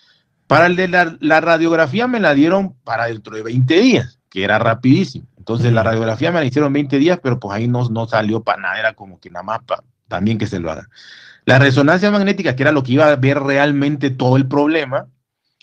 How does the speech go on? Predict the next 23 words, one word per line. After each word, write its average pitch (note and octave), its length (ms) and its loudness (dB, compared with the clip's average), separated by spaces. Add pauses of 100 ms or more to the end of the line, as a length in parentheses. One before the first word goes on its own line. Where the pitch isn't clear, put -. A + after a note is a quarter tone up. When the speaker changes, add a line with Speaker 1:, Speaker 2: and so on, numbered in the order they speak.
(400)
Speaker 1:
eh, B2+ 380 -2
me B2+ 120 0
dijeron, C3+ 760 0 (300)
"Ah, G#3+ 720 2
este, D3+ 720 0
para D3+ 300 2
resonancia E3 540 -2
magnética C4 1160 -2
tenemos A#3+ 760 -2
cita A#3+ 680 -2
en A3 140 2
un A3+ 240 -4
año, A#3 280 -2
dos G#3 180 4
meses, - 580 -6 (220)
pa' G#2 120 -6
que A#2+ 120 -6
le A2+ 80 0
hagamos C#3 300 -2
su B2+ 80 0
resonancia A#2+ 640 -2
magnética", F#3 680 -2
porque B2 460 -2